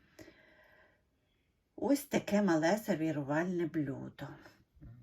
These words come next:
Багато хто колекціонує з такою тематикою оздоблення. І що ми бачимо? Ми бачимо: клеймо,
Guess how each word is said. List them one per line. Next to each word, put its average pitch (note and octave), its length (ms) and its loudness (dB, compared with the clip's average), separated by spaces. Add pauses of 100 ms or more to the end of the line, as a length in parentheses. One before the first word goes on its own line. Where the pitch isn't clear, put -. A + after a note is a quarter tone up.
(560)
Багато D3 460 -6
хто - 220 -10
колекціонує F3+ 1040 -4 (1600)
з - 120 -20
такою F3+ 480 -6
тематикою E3+ 760 -4
оздоблення. D#3+ 800 0 (180)
І B3+ 220 -6
що - 280 -8
ми C#3+ 180 -2
бачимо? F3 640 -6
Ми C3+ 100 -6
бачимо: C#3+ 680 -8 (880)
клеймо, F3 800 -4